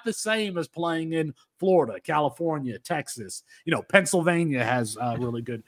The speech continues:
areas of high school football. So it's just, it's something that you kinda, you, you know, you kinda look into, and we've kinda developed connections. Like, I, I've, uh, uh, Alan True, a friend of mine at twenty-four seven Sports, I'm like,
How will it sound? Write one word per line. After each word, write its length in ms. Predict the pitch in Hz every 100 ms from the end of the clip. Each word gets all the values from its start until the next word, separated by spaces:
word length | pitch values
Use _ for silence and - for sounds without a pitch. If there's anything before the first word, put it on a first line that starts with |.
| - - -
areas 300 | 127 120 120
of 80 | 135
high 160 | 123
school 220 | 117 127 117
football. 420 | 131 123 127 123
So 180 | 175 196
it's 160 | -
just, 340 | 233 214 - -
it's 180 | 175 -
something 360 | 196 185 196 185
that 240 | 180 - _ _ _ -
you 120 | 156
kinda, 280 | 175 165 147
you, 120 | 165
you 120 | 160
know, 60 | 143
you 140 | 160
kinda 240 | 170 160
look 200 | 156 156
into, 300 | 156 165 175
and 80 | 160
we've 140 | 190 -
kinda 200 | 226 190
developed 380 | 165 180 165
connections. 540 | - 151 - 190 185 139 _ -
Like, 160 | 180
I, 80 | 175
I've, 280 | - 190 190
uh, 260 | 190 175 160 - -
uh, 320 | 160 151 139
Alan 280 | 165 180 170
True, 180 | 185 170
a 40 |
friend 200 | 143 170
of 80 | 151
mine 240 | 147 131 127
at 180 | 127
twenty-four 320 | - 160 156 147
seven 220 | 160 147
Sports, 320 | - 170 139
I'm 60 | 147
like, 220 | 143